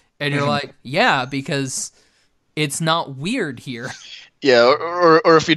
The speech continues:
Speaker 2: or if you do drink or whatever, it's like, I mean, it's like, it's in a red Solo cup, whatever, which could just be, like, water or
Speaker 1: Yeah,
Speaker 2: Coke
Speaker 1: you can't,
Speaker 2: or something.
Speaker 1: you can't see anybody doing anything out of a Solo cup.
Speaker 2: Mm-hmm.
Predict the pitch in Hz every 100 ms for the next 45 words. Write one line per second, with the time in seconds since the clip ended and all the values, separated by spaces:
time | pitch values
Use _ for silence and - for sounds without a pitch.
0 | 190 165 156 143 185 170 165 165 147 147
1 | 151 143 135 131 127 135 135 127 127 123
2 | 131 117 127 - 135 127 120 135 120 -
3 | 120 123 120 117 113 107 107 101 101 92
4 | 82 90 90 90 80 78 85 160 101 95
5 | 87 95 95 98 98 160 143 139 139 127
6 | 131 123 117 113 123 113 113 110 - 107
7 | 98 87 - _ _ _ _ _ 120 107
8 | 95